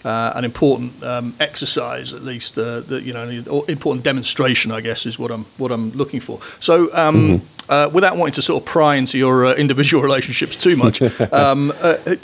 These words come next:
Speaker 1: writing duties, do you, do you, I mean, uh, this is all clearly from a shared experience, uh, as you've mentioned. So,
Speaker 2: Yeah.
Speaker 1: um, who, uh,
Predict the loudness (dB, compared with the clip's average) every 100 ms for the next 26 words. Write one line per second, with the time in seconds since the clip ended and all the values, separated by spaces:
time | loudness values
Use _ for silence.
0 | -10 -16 -16 -6 2 2 4 2 2 2
1 | 0 0 -2 0 4 4 2 4 6 6
2 | 4 2 2 0 -2 0 0 4 2 2
3 | 0 0 0 2 4 2 2 0 4 4
4 | 4 0 -2 -2 -2 -2 -4 -4 -2 0
5 | 0 -2 -2 0 2 0 -4 -16 -6 0
6 | 4 4 2 -2 0 0 0 -6 -4